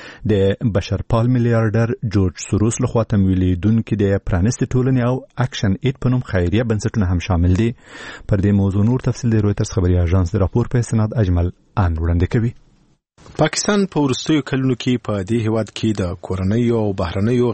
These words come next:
Speaker 2: غیر حکومتي ادارو پر ضد دریځ سخت کړی او ځینې له دې ادارو څخه یې تورنې کړي چې د خپل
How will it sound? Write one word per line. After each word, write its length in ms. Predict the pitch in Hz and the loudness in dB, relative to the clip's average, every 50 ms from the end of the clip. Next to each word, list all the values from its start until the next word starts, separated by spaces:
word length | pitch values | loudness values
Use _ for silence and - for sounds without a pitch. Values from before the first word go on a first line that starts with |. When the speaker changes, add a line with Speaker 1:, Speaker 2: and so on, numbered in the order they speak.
| - | -2
Speaker 2:
غیر 180 | - 139 143 135 131 123 | -2 0 0 0 0 -2
حکومتي 420 | 123 - - 127 117 113 - 123 120 | -4 -4 -2 -2 -2 -2 0 -2 0
ادارو 240 | 110 120 117 120 117 107 - | 0 0 0 0 -2 -2 -4
پر 100 | 107 101 - | -8 -4 -4
ضد 120 | 113 113 101 98 | -4 -4 -2 -2
دریځ 220 | 95 92 90 90 - - | -2 -2 -2 -2 -2 -4
سخت 240 | - - - - - | -6 -6 -8 -10 -4
کړی 140 | - 117 117 113 | -2 0 2 2
او 40 | 110 | 0
ځینې 240 | 101 - 113 110 104 95 | 0 0 0 0 0 0
له 60 | 92 90 | 0 2
دې 80 | 113 120 113 | 0 0 2
ادارو 260 | 120 110 107 113 101 - | 0 0 0 -2 -4 -4
څخه 120 | 110 - - 104 | -6 -4 -2 -4
یې 60 | 104 - | -2 -2
تورنې 300 | - 92 90 90 82 85 - - | -2 -4 -2 -2 -4 -6 -2 0
کړي 160 | 131 135 123 - | 2 2 2 2
چې 100 | - 139 131 - - - - - - - _ - 135 | 0 -2 -4 -4 -8 -18 -20 -20 -20 -16 _ -2 -2
د 100 | 131 - - | -2 -2 -2
خپل 260 | - - 147 143 | -4 -2 -2 -2